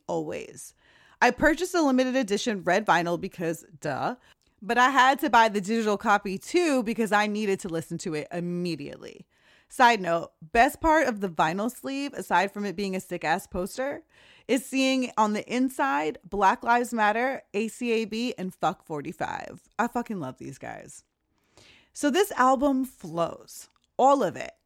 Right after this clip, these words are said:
I could legit spend this entire episode breaking down each song, but I do not have the time for that. So, some of my faves, aside from Too Rich to Die, are Take You Apart, Lucky You, and In Your Eyes,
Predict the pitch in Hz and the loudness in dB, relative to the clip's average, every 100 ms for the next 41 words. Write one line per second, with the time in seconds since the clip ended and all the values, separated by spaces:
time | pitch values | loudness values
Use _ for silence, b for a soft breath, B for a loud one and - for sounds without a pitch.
0 | _ - 269 403 320 339 - 240 240 247 | _ 2 4 4 2 0 2 0 0 0
1 | 240 226 - 202 185 196 220 - - 214 | 0 -2 -4 -6 0 2 2 -2 -6 -2
2 | 233 208 190 190 220 208 190 185 196 202 | -2 0 -2 -4 -2 0 0 0 -4 -10
3 | - 170 160 170 214 185 - 262 277 - | -6 -2 0 0 -2 -6 4 6 6 4
4 | 208 202 208 233 220 240 - 196 160 165 | 0 0 -2 0 -2 -4 -2 -2 -2 -4
5 | 147 185 - - - 330 240 220 285 B | -2 -4 -6 -8 4 6 6 2 -2 B
6 | B B - 269 311 330 370 - 220 220 | B B 2 2 4 2 2 2 2 2
7 | - - 226 - 208 214 226 214 202 220 | 0 -2 -2 4 4 4 0 -2 -4 -4
8 | 208 220 - 269 180 160 156 170 - 160 | -4 -6 -10 -4 0 2 2 0 0 0
9 | 160 - 220 - 262 302 - 208 196 220 | 0 -4 -6 -4 -4 -4 -4 0 0 -2
10 | - _ 143 196 - 269 240 180 175 165 | -10 _ -2 -2 -2 -6 -4 -2 0 0
11 | 202 - _ 202 190 202 190 165 160 143 | -4 -14 _ -4 -4 -6 -6 -4 -4 -6
12 | - - | -8 -12